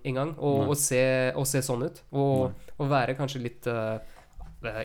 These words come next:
Speaker 1: ikke bitter, men i hvert fall litt sånn, eh, nede da.»
Speaker 2: Ja, ja. Men visse folk har, har en sånn intuisjon hvor de kan spotte.
Speaker 1: Han, han var veldig flink, ass.
Speaker 2: Ja.
Speaker 1: Han var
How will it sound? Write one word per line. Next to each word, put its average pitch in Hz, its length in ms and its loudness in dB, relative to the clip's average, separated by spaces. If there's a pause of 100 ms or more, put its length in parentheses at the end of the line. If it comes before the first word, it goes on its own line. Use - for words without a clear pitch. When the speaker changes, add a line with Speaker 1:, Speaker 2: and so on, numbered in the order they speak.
Speaker 1:
ikke 147 160 -2
bitter, 139 320 -2
men 139 160 2
i 143 60 0
hvert 131 160 -2
fall 127 180 -2
litt 127 180 -4
sånn, 120 360 -4
eh, 131 400 -8 (580)
nede 143 380 0
da.» 160 100 -2 (160)
Speaker 2:
Ja, 143 240 2
ja. 135 80 -4 (240)
Men 143 180 4
visse 147 260 2
folk - 240 0
har, 117 320 2
har 120 140 0
en 113 60 2
sånn - 160 -6
intuisjon 123 680 -2
hvor 117 80 2
de 113 80 2
kan 113 160 0
spotte. - 560 -2
Speaker 1:
Han, 156 140 8
han 156 180 4
var 156 160 4
veldig 127 240 -2
flink, 131 300 -4
ass. - 100 -4
Speaker 2:
Ja. 117 180 0
Speaker 1:
Han 135 160 2
var 139 200 2